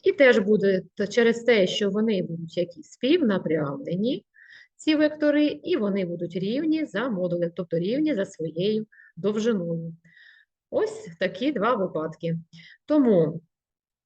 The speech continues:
ми побудували, е, від заданої точки С, розглянули всі можливі, е, випадки, як можна побудувати, е, відкласти, точніше сказати, відкласти вектор, що дорівнює даному.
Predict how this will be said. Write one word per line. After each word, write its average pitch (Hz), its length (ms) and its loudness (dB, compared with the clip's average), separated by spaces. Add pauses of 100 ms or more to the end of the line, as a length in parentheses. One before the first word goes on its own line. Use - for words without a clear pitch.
(160)
ми 220 200 2
побудували, 170 720 -2
е, 170 120 -10 (800)
від 170 160 -4
заданої 170 460 0
точки 165 380 -6
С, 381 340 -4 (680)
розглянули 202 460 -2
всі 180 180 -6
можливі, 285 380 0
е, 277 140 -2 (200)
випадки, 302 560 -4
як 269 260 -4
можна 240 180 -4
побудувати, 214 720 -2
е, 180 120 -6 (480)
відкласти, 180 680 0 (100)
точніше 175 340 -6
сказати, 160 260 -2
відкласти 170 580 0
вектор, 277 500 4 (220)
що - 180 -2
дорівнює 208 460 4
даному. 160 400 -4